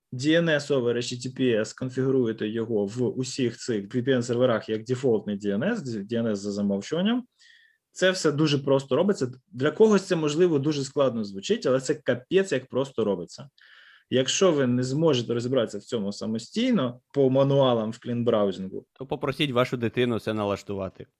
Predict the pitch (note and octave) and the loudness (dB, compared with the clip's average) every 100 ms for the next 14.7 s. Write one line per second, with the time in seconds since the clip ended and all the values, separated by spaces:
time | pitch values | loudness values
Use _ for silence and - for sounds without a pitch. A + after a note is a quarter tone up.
0 | - C3 C3 D#3+ D#3+ D#3 D3+ C#3+ B2 G#2 | -8 -4 2 6 6 6 6 6 6 4
1 | G2+ - - C#3 G#2 - _ - - - | 0 -4 0 0 0 -4 _ -6 -4 -2
2 | - F#3 F3 - A#3+ - G#3 A#3 G3+ F#3+ | -2 -2 -4 -8 -8 0 2 4 4 6
3 | F3+ - D3 D3+ C#3 C#3 B2 G#2 F#2+ - | 4 2 0 2 0 -2 -2 -6 -6 0
4 | D#3 A2+ F2 _ - - - - _ _ | 2 2 0 _ -20 -20 -20 -20 _ _
5 | _ C3+ G3 G3+ D#3 D3+ D3+ D#3 D#3+ D#3+ | _ 2 4 4 4 4 2 0 -2 0
6 | C3+ C3 B3 C4+ D3+ C#3 F#3+ F3 D3+ C#3 | -2 -2 -2 0 0 0 0 2 0 0
7 | - D3+ C#3 C#3 - G#3 - E3 E3+ E3 | -2 -2 -2 -4 -2 -4 0 0 2 2
8 | A#2+ G#2 A2 D3+ F3 C3+ B2+ B2 A#2+ G#2+ | 2 -2 -4 0 0 0 -2 -4 -2 -4
9 | - - - - - B2+ B2 - B2+ B2+ | -6 -12 -14 -8 -2 0 -2 -4 -4 -2
10 | C3 C3 B2 A2+ G#2+ G#2 - - B2 B2 | 0 2 2 2 0 -2 -8 -8 -2 0
11 | A2+ A2+ A2+ B2 C3+ B3 C#4 B3 G#3+ - | 0 0 0 -2 0 2 4 4 4 0
12 | B2+ D3 A#3 A#3 G3 F3+ F3+ F#3 E3+ D#3+ | 0 4 4 4 0 0 -2 -2 -8 -6
13 | - F3 F#3 - C3+ C3+ A#2 A#2 C3 D3 | 0 2 0 -2 -8 -4 -2 0 0 0
14 | C3+ B2+ G#2+ A#2+ A#2 A2 G#2+ | -2 -4 -2 2 2 2 0